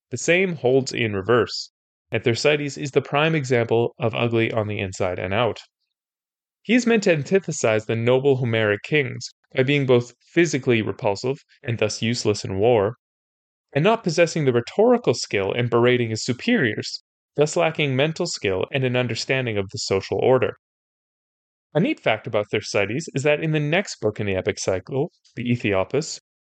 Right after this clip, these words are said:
Achilles actually murders him for poking fun at his love of the Amazonian queen Penthesilea, whom Achilles killed in combat. Achilles must leave the fighting to be cleansed of his murder, and while he's away, his friend Antilochus is killed.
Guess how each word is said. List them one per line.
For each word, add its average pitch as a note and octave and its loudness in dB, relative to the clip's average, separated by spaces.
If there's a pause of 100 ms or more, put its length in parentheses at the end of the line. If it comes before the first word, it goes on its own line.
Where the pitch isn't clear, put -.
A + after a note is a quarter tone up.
(140)
Achilles A3 2
actually D#3+ 0
murders A2 2
him G2+ -4 (240)
for A#2 0
poking C#3+ 0
fun C#3 0
at A2+ 2
his G#2+ -4
love A2 2
of A#2 -4
the A2 -2
Amazonian G#2 0
queen G#2+ -2
Penthesilea, G#2+ 0 (460)
whom A#2 2
Achilles G2+ 0
killed F#2 -2
in G2+ -2
combat. C3 -2 (760)
Achilles B3+ 0
must F3+ 0
leave D3 2
the E3 2
fighting G#2 0
to A2 -12
be A2 -6 (100)
cleansed F3+ 0
of B2+ -2
his G#2 -2
murder, F#2+ -2
and B2+ -2
while G3+ 2
he's A3+ -2
away, G#2 2
his A#2 -6
friend G#2 -2
Antilochus C3+ -2
is - -10
killed. - -8